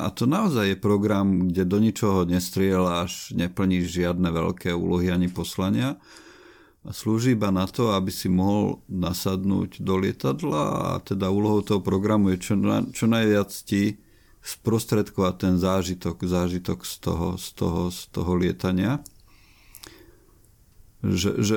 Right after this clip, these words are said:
že to už ako keby nebola, nebola, nebola iba hra, ale je to naozaj taká možnosť odskúšať si veci, ktoré proste v živote nemôžeš zvládnuť všetko a teraz zrazu môžeš byť pilotom lietadla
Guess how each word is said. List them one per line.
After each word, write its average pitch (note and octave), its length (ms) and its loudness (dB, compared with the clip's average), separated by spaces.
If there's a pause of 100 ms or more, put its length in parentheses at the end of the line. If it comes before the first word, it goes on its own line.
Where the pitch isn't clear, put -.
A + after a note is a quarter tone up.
(120)
že G#2 160 0
to A#2 240 2
už A#2 160 -2
ako B2 240 -2
keby A2 240 0
nebola, A#2 560 2
nebola, A#2+ 400 2
nebola A#2+ 480 2
iba G2+ 240 2
hra, F#2+ 480 2
ale G#2 240 0
je - 80 -4
to G#2+ 80 4
naozaj G2+ 400 2
taká F#2+ 320 0
možnosť G2+ 480 2
odskúšať A2 560 -2
si - 80 -2
veci, G2+ 320 0
ktoré G2+ 240 0
proste G2+ 400 -4
v F#2 160 0
živote G2+ 400 2
nemôžeš G2+ 560 0
zvládnuť F#2 480 0
všetko - 440 -6 (100)
a B2 100 -2
teraz A#2+ 400 -2
zrazu A#2 320 2
môžeš A2 400 0
byť G2 320 -6
pilotom G#2+ 400 2
lietadla G#2 640 0